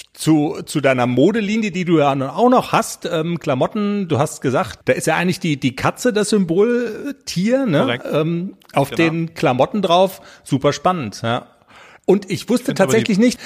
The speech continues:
Speaker 1: dass deine Pferdehistorie schon in die Kindheit zurückgeht. Ich hab jetzt gedacht,
Speaker 2: Ja.
Speaker 1: ich krieg dich über diese völlig verrückte Videodrehgeschichte. Und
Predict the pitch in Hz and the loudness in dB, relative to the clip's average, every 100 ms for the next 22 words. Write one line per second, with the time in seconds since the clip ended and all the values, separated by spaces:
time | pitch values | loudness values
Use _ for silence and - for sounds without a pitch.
0 | - - 139 - 139 127 - 170 220 202 | -8 0 2 2 0 -2 0 0 2 0
1 | 196 208 214 214 185 190 180 160 139 - | 2 0 2 0 0 0 -2 -6 -6 -4
2 | 254 277 202 190 - 175 254 - 120 117 | -2 -2 -4 -4 0 0 0 -2 -2 -2
3 | 131 165 190 - 165 175 - - 220 220 | -6 -4 -6 -4 -4 -2 -4 -4 -4 -4
4 | 202 208 170 170 165 - 208 233 - 160 | -4 0 0 0 -2 0 0 0 0 0
5 | 185 - 190 180 165 143 226 247 254 220 | 0 -2 0 0 -2 -4 -4 -2 0 -2
6 | - 110 107 104 - 120 - - 233 - | -2 -2 -2 -4 -2 -2 0 0 0 -2
7 | - - - - - - 143 135 | -10 -20 -20 -20 -12 0 0 0